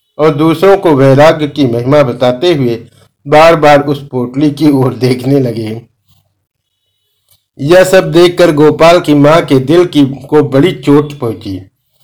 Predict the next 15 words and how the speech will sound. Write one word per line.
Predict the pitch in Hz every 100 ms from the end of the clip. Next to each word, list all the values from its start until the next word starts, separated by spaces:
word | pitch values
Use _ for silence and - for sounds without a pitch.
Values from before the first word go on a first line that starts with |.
| _ 156
उनके | 175 185
मन | 160 160
में | 185 180 165
आया | 139 156 165
कि | 170
इस | 151
पोटली | - 131 135 151 175
को | 180
गंगा | 135 123 127 160
जी | 160
में | 147 139
विसर्जित | 113 113 - 135 160 170 143
कर | 127
देना | 135 131 117
चाहिए। | 113 101 95 92